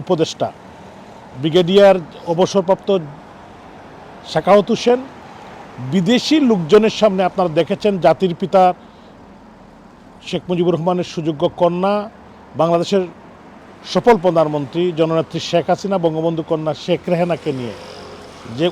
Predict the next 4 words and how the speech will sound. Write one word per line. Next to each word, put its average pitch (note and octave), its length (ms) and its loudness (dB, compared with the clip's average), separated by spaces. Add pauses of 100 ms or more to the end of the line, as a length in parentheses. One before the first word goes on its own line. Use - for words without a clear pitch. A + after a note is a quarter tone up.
ঔদ্ধত্যপূর্ণ C4 1120 2 (720)
কথা A3+ 240 6
বলেছেন G3+ 460 4 (1120)
এবং F#3+ 400 2